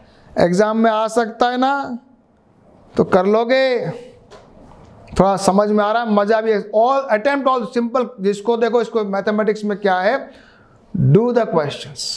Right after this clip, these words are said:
करते चले जाओ, करते चले जाओ। Do it for one time, two time, three time, do all the calculations, do all the questions। आपको ऐसा लगेगा, "सर, अभी मेरे को एकदम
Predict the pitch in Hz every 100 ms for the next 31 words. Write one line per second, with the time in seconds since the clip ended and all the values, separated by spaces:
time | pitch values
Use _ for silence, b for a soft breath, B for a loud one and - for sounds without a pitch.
0 | - - - 190 190 233 233 214 208 185
1 | 151 135 - 185 180 175 226 220 226 214
2 | 185 165 151 - _ b b b _ -
3 | - - - - - 135 175 220 220 220
4 | 165 147 175 220 202 220 208 170 143 -
5 | - _ _ _ 208 233 214 226 220 214
6 | 170 - - - - 202 254 247 247 202
7 | 143 - - - _ _ _ _ _ -
8 | - - 170 269 277 277 269 254 247 240
9 | 233 202 170 160 196 269 269 262 254 247
10 | 226 - 127 120 - - _ _ _ _
11 | - - - - - - 170 - 214 220
12 | 233 254 262 247 254 240 262 226 220 233
13 | 127 - - 165 247